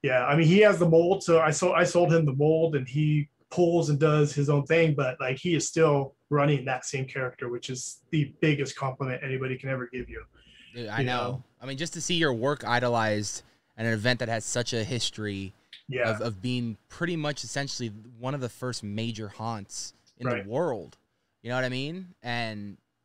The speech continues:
Speaker 2: to see that carry on to this day, I mean, just to see your, kinda y-, your legacy is still there in a way, you know what I mean?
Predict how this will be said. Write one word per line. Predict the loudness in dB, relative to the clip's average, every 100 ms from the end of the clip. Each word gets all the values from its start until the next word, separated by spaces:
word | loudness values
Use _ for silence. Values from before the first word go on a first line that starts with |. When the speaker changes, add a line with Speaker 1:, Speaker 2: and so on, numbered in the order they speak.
| _ _
Speaker 2:
to | -10
see | -6 -2
that | -2 -4
carry | -4 -4 -2
on | -4 -4 -6 -8
to | -12
this | -12 -12
day, | -8 -8 -6 -10 -14 -20 _ _ _ _ _ -14
I | -12
mean, | -10
just | -12 -12
to | -10
see | -10
your, | -10
kinda | -8 -4 -4
y-, | -6 -12 -20 _ _
your | -6
legacy | -2 0 -2 -4 -4
is |
still | -2 -2 0
there | 0
in | 0
a | -6
way, | -10
you | -8
know | -6
what | -4
I |
mean? | -4 -4 -6